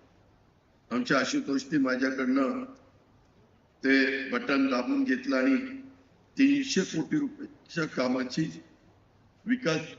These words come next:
कामाची उद्घाटन हे भूमिपूजन त्यांनी त्या ठिकाणी केली. तुम्ही ती बघितली, आता शेवटच्या टप्प्यातली तीनशे कोटीची कामं. पण मी तुम्हाला अधिकारवाणीनं सांगेन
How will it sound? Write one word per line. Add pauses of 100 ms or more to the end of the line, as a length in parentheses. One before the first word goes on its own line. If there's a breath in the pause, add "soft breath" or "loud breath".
(420)
कामाची
उद्घाटन
हे
भूमिपूजन
त्यांनी
त्या
ठिकाणी
केली. (840)
तुम्ही
ती
बघितली, (920)
आता
शेवटच्या
टप्प्यातली (140)
तीनशे
कोटीची
कामं. (1300)
पण
मी (100)
तुम्हाला
अधिकारवाणीनं
सांगेन